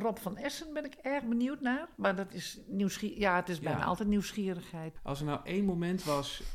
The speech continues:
Speaker 2: eh, de afgelopen achtendertig nachten, waar je nu naar terug kon gaan. Welk moment zou dat zijn?
Speaker 1: Oh, dat is wel, ja, alweer zo'n moeilijke, Ingmar.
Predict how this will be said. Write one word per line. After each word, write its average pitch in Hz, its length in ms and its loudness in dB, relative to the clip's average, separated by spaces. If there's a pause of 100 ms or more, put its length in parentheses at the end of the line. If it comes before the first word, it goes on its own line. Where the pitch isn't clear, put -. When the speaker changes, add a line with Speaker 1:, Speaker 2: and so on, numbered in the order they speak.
Speaker 2:
eh, - 80 10 (680)
de - 120 -4
afgelopen 127 680 0
achtendertig 131 680 -2
nachten, 131 480 0 (220)
waar 117 120 0
je 117 80 4
nu 135 200 4
naar 175 160 0
terug - 240 6
kon 107 180 -2
gaan. 78 260 -8 (840)
Welk 165 260 0
moment 127 220 2
zou 110 120 0
dat 92 100 -6
zijn? 85 180 -8
Speaker 1:
Oh, 202 380 4
dat - 180 -8
is - 180 4
wel, 185 240 -2
ja, 196 160 2
alweer 196 460 2
zo'n 214 280 4
moeilijke, 208 460 6
Ingmar. 160 540 -2